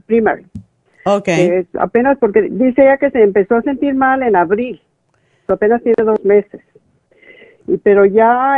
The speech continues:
Speaker 1: ahí en el, en donde ella va, ya le están, este, que le van a dar radiación y que le van a poner una inyección, no sé de qué. Pero ella, eh,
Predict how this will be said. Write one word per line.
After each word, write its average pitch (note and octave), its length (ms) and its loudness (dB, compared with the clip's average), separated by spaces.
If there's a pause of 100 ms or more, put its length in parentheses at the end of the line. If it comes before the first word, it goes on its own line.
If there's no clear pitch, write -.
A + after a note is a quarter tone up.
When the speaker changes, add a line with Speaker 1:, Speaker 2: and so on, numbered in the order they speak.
(120)
Speaker 1:
ahí A3 180 2
en A3+ 80 -2
el, A#3+ 220 -6
en F#3 240 -4
donde G3+ 260 -2
ella G#3+ 140 2
va, G#3+ 360 0 (100)
ya G#3 140 -2
le G#3 100 -2
están, G3+ 340 -2
este, G3 320 -4
que F#3 100 -4
le F#3 100 -2
van F#3+ 120 -2
a G3 80 -2
dar G3 200 -2 (240)
radiación A#3+ 1120 -6
y F#3 360 0
que - 160 -6
le F4+ 80 -2
van F#4 120 -2
a A3+ 40 0
poner G#3+ 260 0
una G#3+ 80 -2
inyección, F#3+ 640 -2
no F3+ 260 -4
sé F3 80 -4
de E3+ 140 -2
qué. D3+ 200 -8
Pero F3+ 200 0
ella, A3 600 2
eh, F3 220 -4